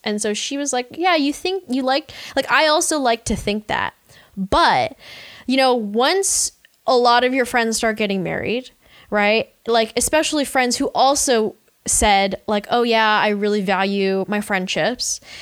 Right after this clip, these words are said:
Um, they still really start to, like, reach out less and do a lot of that relationship maintenance that I was, like, hoping that they would do. And I feel a lot of that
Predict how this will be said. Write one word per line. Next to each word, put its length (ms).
Um, 500
they 180
still 880
really 360
start 420
to, 320
like, 180
reach 300
out 220
less 340
and 180
do 140
a 20
lot 120
of 80
that 220
relationship 680
maintenance 560
that 200
I 180
was, 180
like, 140
hoping 680
that 120
they 120
would 200
do. 480
And 100
I 80
feel 320
a 80
lot 320
of 200
that 280